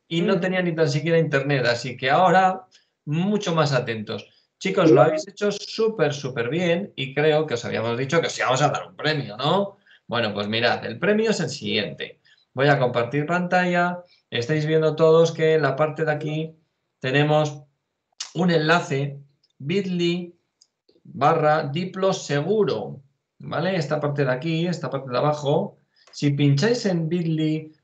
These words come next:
Speaker 1: barra diplo seguro, vais a entrar en una página de internet, eh, vais a ir a mi OneDrive directamente y aquí,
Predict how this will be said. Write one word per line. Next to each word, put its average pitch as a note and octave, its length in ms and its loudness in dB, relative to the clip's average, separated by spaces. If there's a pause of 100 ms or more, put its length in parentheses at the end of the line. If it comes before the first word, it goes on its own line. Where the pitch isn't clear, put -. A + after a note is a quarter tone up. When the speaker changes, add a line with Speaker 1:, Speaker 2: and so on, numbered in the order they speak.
(280)
Speaker 1:
barra - 320 6
diplo B2 300 -6
seguro, C#3 720 0 (200)
vais F3 320 -2
a D#3+ 340 0 (100)
entrar D#3+ 800 0
en B2+ 200 -6
una D3+ 460 0 (100)
página D3+ 540 0
de F3 80 0
internet, E3 640 -4 (260)
eh, C#3+ 340 -2
vais D#3+ 220 0
a F3+ 60 -6
ir D#3 60 2
a C3+ 100 2
mi D3+ 120 -2
OneDrive D3 600 0
directamente D#3 840 -4
y E3+ 320 -4 (220)
aquí, G#3+ 600 -2